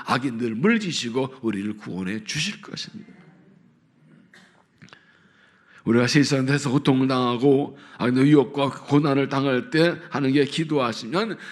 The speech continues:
의로우신 하나님께서 그 하나님 미워하신 죄인들을 물리쳐 주시고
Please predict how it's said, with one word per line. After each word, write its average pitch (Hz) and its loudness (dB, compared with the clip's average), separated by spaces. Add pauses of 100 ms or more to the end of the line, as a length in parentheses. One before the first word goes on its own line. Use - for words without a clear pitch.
(120)
의로우신 247 6
하나님께서 131 -2 (180)
그 202 2
하나님 214 -2
미워하신 254 2
죄인들을 170 0
물리쳐 240 4
주시고 139 -2